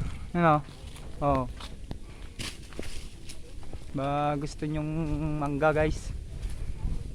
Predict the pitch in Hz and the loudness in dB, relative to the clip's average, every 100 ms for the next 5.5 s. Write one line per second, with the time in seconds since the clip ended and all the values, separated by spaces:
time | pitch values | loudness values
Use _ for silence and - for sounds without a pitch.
0 | - 131 139 147 143 143 147 - 143 143 | 0 2 2 2 4 2 4 4 4 4
1 | - 139 151 151 - - - - - - | 0 0 0 0 -2 -4 -4 -4 -4 -4
2 | - - - - - 147 143 139 147 147 | -4 -6 -8 -8 -8 -4 -2 2 2 2
3 | 151 147 151 147 - - - - - - | 2 4 2 2 -2 -4 -6 -6 -8 -8
4 | - - - - - - - - - 127 | -6 -8 -8 -10 -12 -12 -14 -14 -8 -4
5 | 131 147 147 151 151 | 0 6 8 8 8